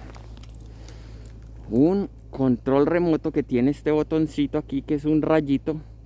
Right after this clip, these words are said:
y es el control remoto para prenderlo desde adentro. Entonces vamos a oprimirlo. Vamos a ver.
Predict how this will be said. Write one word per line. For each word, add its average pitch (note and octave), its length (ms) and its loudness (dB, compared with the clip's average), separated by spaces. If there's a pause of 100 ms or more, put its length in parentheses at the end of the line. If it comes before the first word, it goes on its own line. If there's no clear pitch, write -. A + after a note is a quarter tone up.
(520)
y A#2 140 4
es A#2+ 120 2
el C#3+ 160 6
control B2+ 600 2
remoto D3 420 4
para B2+ 300 0
prenderlo B2 800 -2
desde A#2 480 -2
adentro. C3 480 -2
Entonces A#2+ 540 -6 (420)
vamos C#3 300 4
a E3 60 6
oprimirlo. F3+ 640 4 (2250)
Vamos - 180 -14
a F#2 100 -10
ver. G2+ 240 -8